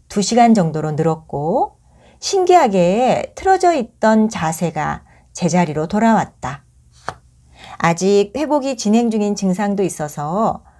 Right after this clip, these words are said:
단식을 다 마친 것이 아니라 더 건강한 삶으로의 새로운 시작으로 느껴진다. 예,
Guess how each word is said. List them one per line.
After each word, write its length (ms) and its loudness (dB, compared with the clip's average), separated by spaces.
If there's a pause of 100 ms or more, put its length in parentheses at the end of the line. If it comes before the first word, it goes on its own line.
(260)
단식을 480 2
다 380 -2
마친 360 -2
것이 260 -2
아니라 680 -6 (460)
더 240 4
건강한 580 2
삶으로의 800 -4 (420)
새로운 600 -4
시작으로 680 0
느껴진다. 1040 -2
예, 160 -12